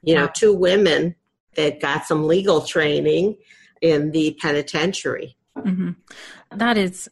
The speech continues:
Speaker 2: amazing. And I'm curious, Barry, from your perspective, how often does, I mean, and maybe you don't know the answer, but how often do things like this happen where someone within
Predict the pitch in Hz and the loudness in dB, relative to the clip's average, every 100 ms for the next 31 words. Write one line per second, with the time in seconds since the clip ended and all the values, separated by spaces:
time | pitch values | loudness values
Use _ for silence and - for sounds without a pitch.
0 | - 175 180 180 165 160 226 226 226 240 | -4 0 2 2 0 0 0 2 4 4
1 | 240 285 311 294 - 226 233 226 214 202 | 4 4 4 2 2 2 2 4 4 4
2 | 196 220 208 - 208 - 185 180 240 359 | 4 0 0 -2 -2 2 2 2 2 2
3 | 381 359 330 247 - - - 196 190 190 | 2 2 2 2 -4 -12 -4 2 4 6
4 | 180 185 196 208 202 202 202 208 196 190 | 4 2 4 4 6 4 4 4 4 4
5 | 180 185 196 175 - - - - - 262 | 2 2 0 0 -6 -12 -16 -10 0 2
6 | 247 247 311 269 233 226 226 220 202 196 | 2 0 4 4 4 4 2 2 -2 -2
7 | 185 196 - - 160 170 180 175 170 - | -2 -2 -2 0 0 2 2 2 0 -2
8 | 180 202 196 190 185 185 - _ - 185 | -6 -2 0 2 0 -2 -6 _ -4 -2
9 | 185 233 226 202 - | 2 2 4 2 -2